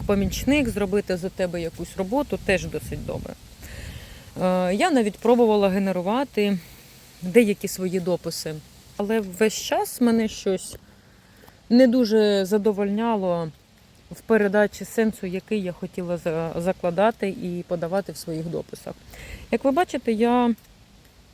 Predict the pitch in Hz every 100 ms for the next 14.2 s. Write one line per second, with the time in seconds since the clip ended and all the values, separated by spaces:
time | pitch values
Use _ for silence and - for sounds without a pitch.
0 | _ - - 214 - 208 185 160 151 151
1 | - 220 311 - - - - - - -
2 | 262 233 226 180 - 240 277 - 254 254
3 | 220 220 208 - 220 202 190 - 233 254
4 | - 247 226 226 202 196 180 233 226 -
5 | 185 170 170 190 208 202 190 190 180 -
6 | 175 165 - - - - - 175 160 165
7 | 160 156 156 190 185 175 175 175 170 175
8 | - 220 214 175 180 233 190 165 165 180
9 | 175 170 - 202 - 180 180 - 175 -
10 | 156 175 165 151 - 160 156 151 - 160
11 | 151 147 - - - - - - - -
12 | - - - - - - - 214 - 220
13 | - 277 339 254 233 220 277 302 - 220
14 | 196